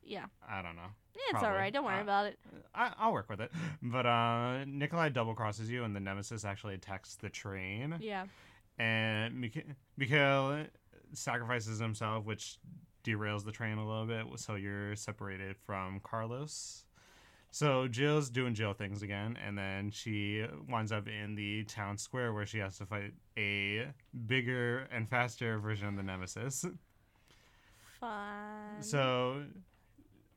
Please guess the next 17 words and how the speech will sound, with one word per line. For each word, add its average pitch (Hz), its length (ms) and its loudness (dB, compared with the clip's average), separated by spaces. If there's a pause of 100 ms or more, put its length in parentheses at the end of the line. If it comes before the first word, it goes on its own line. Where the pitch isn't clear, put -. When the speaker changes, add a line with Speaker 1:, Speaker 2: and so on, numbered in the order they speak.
(180)
Speaker 2:
Jill 143 260 4
does 135 180 2
Jill 120 180 2
things, 113 360 0
and 107 120 0
then 101 920 0
Nemesis 104 420 -2
is 110 160 -4
de-, 113 160 -2 (380)
is 123 160 -4
defeated, 107 440 0
but 101 140 -2
before 147 340 0
he's 127 240 2 (520)
defeated, 117 520 0
he 113 180 2
injects 101 500 -2